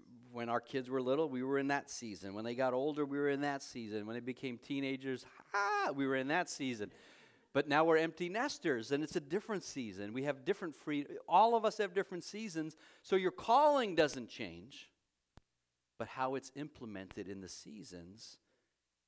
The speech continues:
will adjust. It adjusts. How our calling is expressed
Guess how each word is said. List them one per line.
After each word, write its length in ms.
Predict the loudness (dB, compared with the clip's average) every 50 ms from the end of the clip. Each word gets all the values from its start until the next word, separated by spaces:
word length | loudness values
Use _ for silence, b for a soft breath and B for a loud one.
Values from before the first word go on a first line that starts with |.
| _ _ _ _ _ _
will 200 | -8 -6 -6 -6
adjust. 680 | -6 -8 -10 -10 -10 -10 -12 -14 -14 -16 -16 -18 -20 _ -20 _ _ _ _ _ _ _ _ _ _ _ _ _ _ -4
It 140 | -4 -2
adjusts. 840 | -2 -4 -6 -6 -6 -6 -6 -6 -8 -12 -14 -14 -14 -16 -18 -18 -20 _ _ _ _ _ _ _ _ _ _ _ _ _ _ _ _ _ _ _ _ _ _ _ _ _ _ _ _ _ _ _
How 140 | -6 -4 -2
our 140 | -2 -2 -4
calling 640 | -6 -6 0 2 2 2 2 0 -2 -4 -4 -4 -4
is 140 | -6 -6 -8
expressed 920 | -12 -14 -16 -20 -14 -10 -10 -10 -10 -10 -18 -18 -18 -18 -18 -20 -20 -20